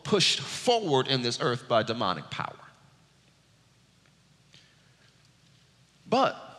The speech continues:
the law of the Spirit of life in Christ Jesus has made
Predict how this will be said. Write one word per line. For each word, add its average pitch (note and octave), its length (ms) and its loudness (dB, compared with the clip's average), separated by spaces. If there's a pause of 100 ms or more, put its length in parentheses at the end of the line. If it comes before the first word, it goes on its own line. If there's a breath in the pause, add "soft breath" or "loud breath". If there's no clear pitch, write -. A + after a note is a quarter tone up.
(880)
the D3+ 140 0
law G3+ 400 4
of D3+ 100 -2
the D3 60 -2
Spirit D#3+ 340 0
of C3+ 80 0
life B2+ 300 2
in B2 140 -2
Christ G#2 360 -4
Jesus C3+ 500 -8
has A2 200 -4
made F#2+ 360 -4